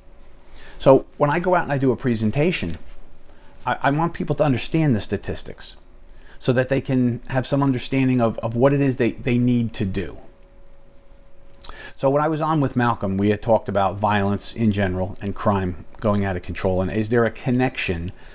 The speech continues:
between rising crime and rising numbers of shootings? Well, I think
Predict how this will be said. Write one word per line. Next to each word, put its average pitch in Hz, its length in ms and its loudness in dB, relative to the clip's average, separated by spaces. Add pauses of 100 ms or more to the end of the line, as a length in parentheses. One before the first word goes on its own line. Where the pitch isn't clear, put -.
(300)
between 107 420 0
rising 104 400 2
crime 98 420 2
and 95 220 -2
rising 101 400 4
numbers 98 380 2
of 95 100 -2
shootings? 107 380 4
Well, 110 200 2 (720)
I 113 100 4
think 156 420 0